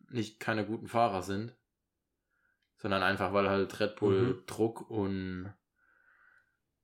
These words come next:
Speaker 1: dieses Team, was
Speaker 2: Ja.
Speaker 1: halt eigentlich das Team von Max Verstappen ist und nicht Red Bull ist, da als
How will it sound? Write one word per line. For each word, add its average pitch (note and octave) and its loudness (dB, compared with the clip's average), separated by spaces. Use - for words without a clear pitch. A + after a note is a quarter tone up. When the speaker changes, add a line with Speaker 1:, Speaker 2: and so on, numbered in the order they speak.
Speaker 1:
dieses - -6
Team, A#2 2
was G2+ 4
Speaker 2:
Ja. G2+ 8
Speaker 1:
halt G2 8
eigentlich G#2+ 2
das G#2 -6
Team G#2+ -2
von G2+ -2
Max G#2 0
Verstappen B2 0
ist A2 -2
und G#2 0
nicht F#2 -4
Red A#2 2
Bull A2+ 4
ist, - -2
da G#2+ 6
als G#2+ 0